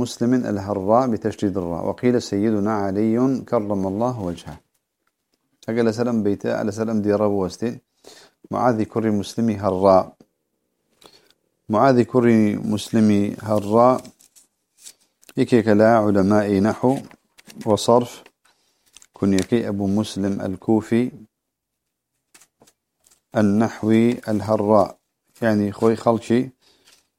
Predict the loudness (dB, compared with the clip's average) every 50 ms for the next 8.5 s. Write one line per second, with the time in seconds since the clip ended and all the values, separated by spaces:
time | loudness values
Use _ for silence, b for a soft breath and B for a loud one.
0 | _ _ _ _ -12 -4 2 2 4 6 6 4 4 2 -2 -6 -2 2 2 4
1 | 4 4 2 2 -2 -6 -10 -20 _ _ _ _ _ _ _ _ _ _ _ _
2 | _ _ _ _ _ _ _ _ _ _ _ _ _ _ _ _ _ _ _ _
3 | _ _ _ _ _ _ _ _ _ -20 _ _ _ _ _ _ _ _ _ _
4 | _ _ -20 _ _ _ _ _ -12 -8 -6 -6 -6 -6 -6 -8 -10 -10 -6 -4
5 | -4 -4 -4 -4 -4 -4 -6 -8 -6 -2 0 0 0 2 0 0 0 0 -2 -4
6 | -6 -8 -8 -10 -10 -12 -12 -12 -12 -12 -12 -14 -14 -8 -2 0 0 0 0 -2
7 | -4 -6 -8 -8 -8 -8 -8 -8 -10 -12 -16 -20 -20 _ -18 -18 -14 -6 -2 0
8 | 2 4 2 2 2 2 2 2 0 -4